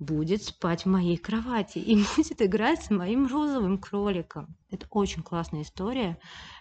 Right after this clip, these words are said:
и она одинаково интересно, хорошо, э,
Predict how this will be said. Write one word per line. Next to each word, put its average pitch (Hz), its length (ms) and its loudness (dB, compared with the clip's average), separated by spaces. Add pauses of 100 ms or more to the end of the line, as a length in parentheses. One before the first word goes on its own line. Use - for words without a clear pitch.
(140)
и 190 540 2
она 196 580 0 (140)
одинаково 185 880 0 (300)
интересно, 190 840 0
хорошо, 175 800 -4
э, - 40 -16